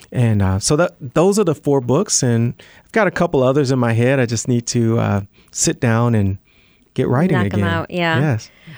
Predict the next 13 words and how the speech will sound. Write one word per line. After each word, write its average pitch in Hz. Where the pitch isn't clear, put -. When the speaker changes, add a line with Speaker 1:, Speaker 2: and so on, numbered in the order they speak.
Speaker 2:
Well, 247
I 233
mean, 240
it's 262
never 277
too 202
late 165
to -
begin 160
this 151
forgiveness 160
process 156
or, 156